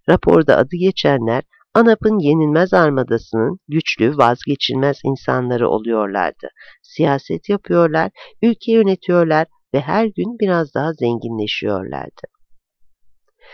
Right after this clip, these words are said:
İçişleri Bakanlığı'nın sorumluluğu altındaki atamaların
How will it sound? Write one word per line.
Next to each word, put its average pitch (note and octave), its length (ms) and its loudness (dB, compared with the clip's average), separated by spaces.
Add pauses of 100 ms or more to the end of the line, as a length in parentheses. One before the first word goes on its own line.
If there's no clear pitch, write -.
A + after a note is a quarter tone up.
(460)
İçişleri G3 600 6
Bakanlığı'nın B2+ 760 4
sorumluluğu F#3 680 6
altındaki G#3+ 720 4
atamaların C3+ 680 2